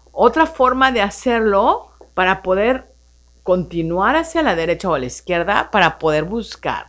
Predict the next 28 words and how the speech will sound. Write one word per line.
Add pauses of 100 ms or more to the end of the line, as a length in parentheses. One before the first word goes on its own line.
(720)
y
continuar
su (100)
crecimiento. (500)
Si
me
quedo
ahí,
pues
entonces
hago
aquí
la
maraña
y
entonces
no
estoy
haciendo
nada
diferente. (320)
El
roble
lo
que
hace
es
buscar